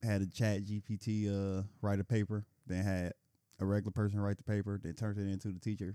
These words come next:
like, college professor to grade it. And the, like, the paper, the paper written by Chat got a C.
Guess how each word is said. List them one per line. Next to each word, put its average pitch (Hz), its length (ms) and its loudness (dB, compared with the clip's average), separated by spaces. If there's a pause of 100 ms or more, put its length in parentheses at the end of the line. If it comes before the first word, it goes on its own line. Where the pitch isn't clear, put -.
(160)
like, 90 220 -4
college 101 240 -2
professor 101 440 -4
to 95 80 -4
grade 104 260 2
it. 101 100 -2 (580)
And 92 180 2
the, 87 80 0
like, 71 220 -6
the 98 60 -8
paper, 120 400 2
the 113 120 2
paper 147 240 8
written 131 240 6
by 104 380 4
Chat 110 340 2 (160)
got 104 160 2
a 95 40 -2
C. 101 300 -8